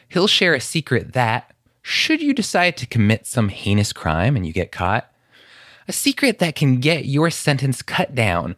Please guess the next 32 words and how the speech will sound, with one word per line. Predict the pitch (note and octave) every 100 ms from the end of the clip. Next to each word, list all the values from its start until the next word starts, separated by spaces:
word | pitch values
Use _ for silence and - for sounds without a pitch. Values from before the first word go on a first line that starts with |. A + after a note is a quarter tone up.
| _
from | - F2+
thirty-five | - - F4+ C#4 - E2+ E2
years | D#2+ D#2 D2 - - _ _ _ -
to |
just | D#4 D#4+ -
four. | - E4+ E4 - - _ _ _ _ _ _ _ - - -
Along | C#3+ F#3 G3
the | F3+
way, | G3 F#3+ - -
you'll | E3 G3+
hear | - F3
stories | - D3 C#3 B2
about | A#2 G#2
his | A2+
father, | - B2+ C3+ G2+ F2 - -
who | C3+
was | C3+
a |
World | B2 C3+ D3
War | C#3 C3+ B2+
Two | - C3+ B2+
prisoner | - C3 B2+ B2+ A#2+
of | G2+
war | A2 G#2+ F#2 F2+ - - _
for | - D3 C#3+ C#3 - _ G#2+
virtually | D3 D#3 D3+ C#3
the | B2+ B2
entire | A2 - A2+ A2+ G2+
war, | A2+ C3+ F2+ - _ _ _ _ _ _ _ _ _ -
about | - E3
the | D#3
bright | A#2 B2 F#3+